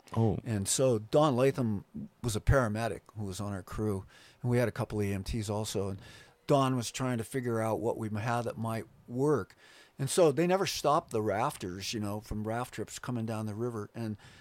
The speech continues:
Speaker 2: there was, like, a cement ramp that went down to the edge of the Salmon River, and this, these three rafts pulled in. And a couple of guys walked up to where we were working, you know, at the ranch, and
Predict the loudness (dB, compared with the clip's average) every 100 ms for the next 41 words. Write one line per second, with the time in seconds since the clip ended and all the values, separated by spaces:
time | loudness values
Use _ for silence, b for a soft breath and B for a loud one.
0 | b 0 0 2 0 -2 -4 -2 -2 0
1 | 0 -4 _ _ _ _ _ -2 0 0
2 | 0 -4 -8 -6 -4 -4 -2 -2 -2 -4
3 | -6 -4 -4 -4 -8 -8 -6 -4 -4 -2
4 | -4 -4 -6 -6 -6 -8 -10 -10 -10 -10
5 | -12 -16 -20 _ -8 -4 -2 0 0 -2
6 | -6 -12 -8 -4 -2 -2 -2 -4 -6 -12
7 | b b b b b -8 -8 -4 -4 -2
8 | -2 0 0 0 0 -2 -6 b b b
9 | b b -14 0 4 6 4 2 4 4
10 | 4 _ -6 -4 0 0 2 0 -2 -2
11 | -2 -2 -2 0 -2 -2 -2 -2 -2 -4
12 | -4 -2 0 0 0 0 -2